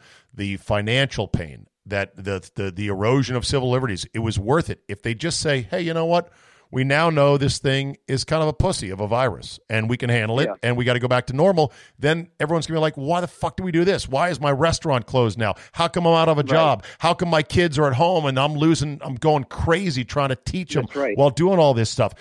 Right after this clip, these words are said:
Speaker 1: So there's too much invested. It is akin to Costanza when he lied on
Speaker 2: <laughs>
Speaker 1: Seinfeld about having two horses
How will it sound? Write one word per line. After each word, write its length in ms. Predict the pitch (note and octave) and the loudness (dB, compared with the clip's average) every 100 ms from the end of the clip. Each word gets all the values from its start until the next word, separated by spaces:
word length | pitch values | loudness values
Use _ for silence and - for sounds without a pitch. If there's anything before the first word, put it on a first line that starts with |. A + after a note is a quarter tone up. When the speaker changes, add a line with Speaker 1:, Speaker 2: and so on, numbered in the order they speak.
| - | -14
Speaker 1:
So 140 | - D3 | -6 0
there's 220 | D3 - | 0 -2
too 280 | - F#3 G3+ | -2 -2 2
much 300 | G3 - D#3+ | 2 2 0
invested. 640 | C#3 A#2 C3+ - F#2 - A#2+ | 0 2 2 0 -6 -8 -4
It 100 | C3 | 0
is 240 | C3+ A2+ | 0 0
akin 400 | A#2 - D#3 E3 | -4 -2 -2 -2
to 80 | D#3 | -2
Costanza 760 | - - - C3+ C3+ G2+ F2+ E2 - - A2+ | -2 -2 -2 0 0 -2 -6 -8 -16 -12 -2
when 120 | B2 | 0
he 80 | A#2 | 2
lied 480 | A2+ B2 C3+ C#3+ | 2 4 4 4
on 140 | C3+ A#2+ | 4 0
Speaker 2:
<laughs> 20 | |
Speaker 1:
Seinfeld 540 | - C3 C3 - A2+ | 2 2 2 2 0
about 220 | A2 A2 G#2 | 2 2 2
having 260 | A#2 G#2+ | 0 0
two 240 | - D3 B2+ | -2 0 4
horses 520 | C3+ C3+ F#2 D#2 | 4 2 -2 -10